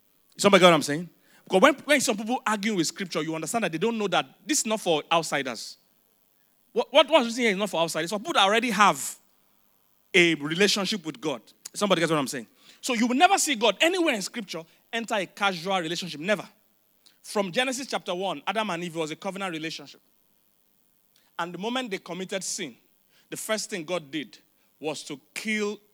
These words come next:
an animal for them. Blood had to be shed because only blood that covers sin. And it covered them. Covenant relationship. From there, he moved to a guy called Noah.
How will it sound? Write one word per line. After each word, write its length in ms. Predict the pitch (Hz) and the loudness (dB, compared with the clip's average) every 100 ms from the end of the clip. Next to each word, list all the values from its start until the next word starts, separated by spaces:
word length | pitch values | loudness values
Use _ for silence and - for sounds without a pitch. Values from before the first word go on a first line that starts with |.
| _ _ _ _ _ 156 | _ _ _ _ _ -8
an 140 | 151 | -4
animal 340 | 180 185 180 | -2 0 0
for 160 | 170 147 | 0 -4
them. 260 | 131 127 156 _ _ _ _ _ _ _ _ 110 | -4 -8 -14 _ _ _ _ _ _ _ _ -10
Blood 240 | 151 202 | 0 0
had 180 | 175 180 | 0 -4
to 60 | 143 | -6
be 80 | 135 | -8
shed 200 | - 147 | -6 -6
because 220 | 147 147 | -6 -8
only 120 | 190 | -8
blood 240 | 165 165 147 | -6 -8 -8
that 140 | 131 | -10
covers 260 | 151 143 135 | -10 -8 -8
sin. 220 | - 120 - _ _ _ _ _ _ _ | -10 -14 -20 _ _ _ _ _ _ _
And 160 | 135 135 | -6 -6
it 120 | 131 | -6
covered 320 | 165 156 156 | -8 -8 -6
them. 140 | 135 110 _ _ _ _ _ _ _ _ _ _ _ _ _ - | -8 -10 _ _ _ _ _ _ _ _ _ _ _ _ _ -4
Covenant 440 | 170 170 165 151 | -2 -2 -4 -4
relationship. 500 | 139 139 131 117 - _ _ _ _ _ _ _ _ _ _ | -6 -6 -8 -14 -20 _ _ _ _ _ _ _ _ _ _
From 260 | - 190 | -2 0
there, 140 | 185 220 | 2 2
he 100 | 190 | 0
moved 240 | 196 190 | -4 -4
to 80 | 175 | -6
a 40 | 151 | 0
guy 180 | 175 160 | 0 2
called 200 | 175 160 | -2 -2
Noah. 340 | 156 151 113 | 0 0 0